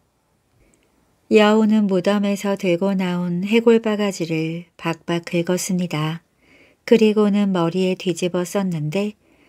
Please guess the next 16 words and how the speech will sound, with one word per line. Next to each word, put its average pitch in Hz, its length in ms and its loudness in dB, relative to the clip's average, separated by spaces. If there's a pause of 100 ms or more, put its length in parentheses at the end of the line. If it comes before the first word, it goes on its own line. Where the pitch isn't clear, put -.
(160)
놀랍게도 196 1080 0
호호백발 180 960 2
할머니로 208 760 0 (420)
변하는 180 500 -2
것이었어요. 180 840 -4 (640)
소금 202 400 2
장수는 190 720 -2
어리벙벙했습니다. 175 1500 -2 (600)
넋을 185 440 2
잃고 196 720 -2 (100)
바라볼 170 500 -2
뿐이었어요. 175 840 -2 (800)
여우는 202 560 2
호호백발 208 960 0
할머니 214 520 2
모습으로 170 720 -4